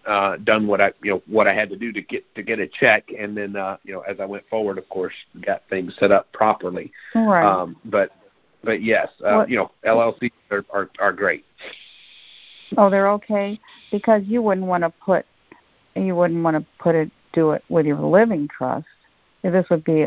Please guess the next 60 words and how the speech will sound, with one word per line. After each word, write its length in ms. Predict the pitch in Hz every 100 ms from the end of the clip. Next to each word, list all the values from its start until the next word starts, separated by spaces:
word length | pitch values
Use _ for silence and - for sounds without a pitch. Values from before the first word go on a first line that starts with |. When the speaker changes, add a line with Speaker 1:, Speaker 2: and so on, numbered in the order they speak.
| -
Speaker 2:
a 80 | 156
Speaker 1:
No, 100 | 131 - -
I, 120 | 143
Speaker 2:
different 240 | - 165 -
type 200 | 143 113
Speaker 1:
no, 60 | -
Speaker 2:
of 40 |
trust, 300 | - 131 135 -
Speaker 1:
I 120 | 135 -
would, 100 | 120 - _
Speaker 2:
just 180 | 170 - -
for 140 | 156
land. 360 | 151 156 151 160
Speaker 1:
I, 100 | 151
what 320 | 156 135 135
I 60 |
Speaker 2:
Sure. 160 | 139 -
Speaker 1:
would 120 | -
do 140 | 151 151
if 100 | 143
I 120 | 143
were 120 | 135
you, 280 | 127 151 139
I 80 | 113
would 200 | 110 107
do 140 | 139
it 140 | 117 104
just 200 | 131 -
like 220 | 127 131
you 120 | 120 104 131
said. 240 | 139 135
I 40 |
would 140 | 104 98
write 200 | 107 120
it 60 |
up 140 | 120 113
in 60 |
my 200 | 110 110
L 140 | 107 127
L 160 | 117 -
C. 180 | 143 127
I 60 | 95
would 160 | 90
move 300 | 104 127 120
forward. 320 | 131 123 127
Speaker 2:
Okay. 80 | 113
Speaker 1:
I 20 | 95
would 160 | 87 110
get 160 | 110
the 80 | 95
deal 260 | 104 120 - _ _
moved 180 | 123 -
to 80 | 101
the 100 | 104 -
cl-, 100 | -
and 200 | 120 123
then 100 | 139
you 140 | 139
can 160 | 135 123
always 460 | - 123 147 127